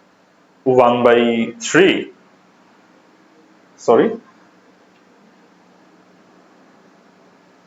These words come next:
দুইটা একই কালার হবার সম্ভাবনা one by three। তাহলে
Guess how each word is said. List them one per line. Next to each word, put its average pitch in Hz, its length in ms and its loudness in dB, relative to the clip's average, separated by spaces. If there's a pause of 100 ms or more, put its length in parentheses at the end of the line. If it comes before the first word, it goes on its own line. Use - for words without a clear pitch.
(1300)
দুইটা 165 280 4 (360)
একই 220 280 -2
কালার 175 260 2 (100)
হবার 123 320 2
সম্ভাবনা 135 400 2 (800)
one 175 140 0
by 117 80 2 (100)
three। - 200 -10 (1900)
তাহলে 127 380 2